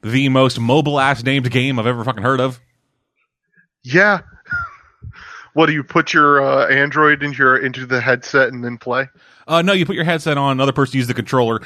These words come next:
Speaker 1: and you just fucking, like, throw tanks at each other.
Speaker 2: Okay.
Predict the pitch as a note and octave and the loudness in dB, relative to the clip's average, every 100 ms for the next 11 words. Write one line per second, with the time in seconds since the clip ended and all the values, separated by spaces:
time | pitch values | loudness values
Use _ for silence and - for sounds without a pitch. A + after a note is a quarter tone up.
0 | - G#2+ A2+ A2 - A2+ G#2+ F#2+ - A2 | -8 -4 0 0 0 -2 -2 -4 -2 -4
1 | - A2+ G2+ F2+ D#2+ F2+ F#2 - _ - | -2 -6 -6 -8 -6 -6 -8 -10 _ -20
2 | _ _ _ _ - F3 _ _ _ _ | _ _ _ _ -20 -20 _ _ _ _
3 | _ _ _ _ _ _ _ _ _ _ | _ _ _ _ _ _ _ _ _ _
4 | _ _ _ _ - - - - A2 G2+ | _ _ _ _ -20 -20 -14 -4 -2 -2